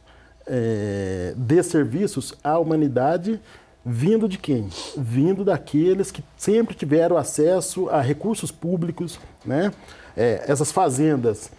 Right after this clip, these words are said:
quando há o desmatamento e eles vão lá e colocam gado, colocam outro tipo de cultura, muitas vezes é com benefícios do Banco do Brasil, tá?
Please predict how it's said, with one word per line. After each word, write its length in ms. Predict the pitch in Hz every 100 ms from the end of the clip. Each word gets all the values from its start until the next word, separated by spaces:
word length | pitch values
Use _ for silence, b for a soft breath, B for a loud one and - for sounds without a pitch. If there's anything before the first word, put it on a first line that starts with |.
| B B _
quando 540 | 156 165 160 156 151 -
há 160 | 151
o 40 | 156
desmatamento 840 | 127 156 151 156 143 131 120 - 95 -
e 80 | 147
eles 220 | 156 156
vão 260 | 120 165 131
lá 300 | 131 127 110 -
e 60 |
colocam 440 | - 139 135 143 120
gado, 460 | 135 143 117 117
colocam 340 | 110 131 127 135
outro 200 | 131 135
tipo 200 | 143 117
de 80 | 135
cultura, 540 | 139 139 190 220 208 B B B B -
muitas 380 | 139 180 165 104
vezes 540 | 139 170 160 160 -
é 100 | 139 131
com 340 | - 160 202
benefícios 840 | 165 127 170 160 - 196 214 -
do 120 | 156
Banco 240 | 135 170 156
do 80 | 160
Brasil, 480 | 165 135 101 92 76 b b b _ _ _ _ _ _ _
tá? 260 | 113 147